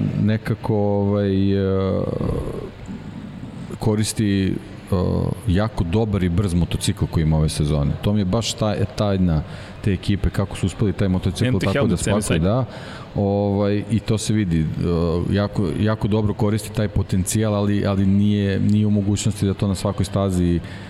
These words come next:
Speaker 1: a, što sprovede u delo tokom čitave trke,
Speaker 2: Još.
Speaker 1: što na nekim stazama koje, ovaj, nekad,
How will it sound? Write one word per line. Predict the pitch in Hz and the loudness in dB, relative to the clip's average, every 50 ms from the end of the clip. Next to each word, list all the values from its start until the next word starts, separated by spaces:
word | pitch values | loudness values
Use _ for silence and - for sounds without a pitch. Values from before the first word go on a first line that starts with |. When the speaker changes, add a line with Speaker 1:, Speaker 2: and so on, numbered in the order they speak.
| - - - - | -16 -10 -4 0
Speaker 1:
a, | 98 95 92 90 | 0 2 2 2
što | - - - 120 110 | 0 0 0 -2 -2
sprovede | - - - - 101 95 98 101 101 98 107 104 95 | -2 0 0 0 2 2 2 2 2 2 2 2 2
u | 95 92 | 2 2
delo | 87 101 101 95 90 | 2 2 2 0 0
tokom | - 101 - - 95 87 | 0 -2 0 0 0 0
čitave | - - 107 - - 139 135 139 131 | 0 0 -2 -2 0 0 0 0 -2
trke, | 135 - 151 156 - - 165 160 151 151 - - - - - | -2 -4 -4 -4 -4 -4 -2 -2 -2 -4 -6 -10 -12 -4 -2
Speaker 2:
Još. | 110 101 90 87 107 - | 0 0 2 0 0 -2
Speaker 1:
što | - - - 123 120 | -2 -2 0 0 0
na | 117 113 | 0 0
nekim | 113 117 110 - 113 101 | 0 0 0 0 -2 -2
stazama | - - 107 104 98 104 110 101 101 95 | 0 0 0 0 0 0 0 2 0 0
koje, | - - 98 95 92 95 92 92 92 | 0 0 0 2 2 2 2 2 2
ovaj, | 90 90 90 90 92 90 92 92 92 87 - - - - | 2 2 2 2 2 2 2 2 2 0 -2 -4 -2 0
nekad, | 98 90 90 92 92 - - 92 | 2 2 4 2 2 0 -2 -2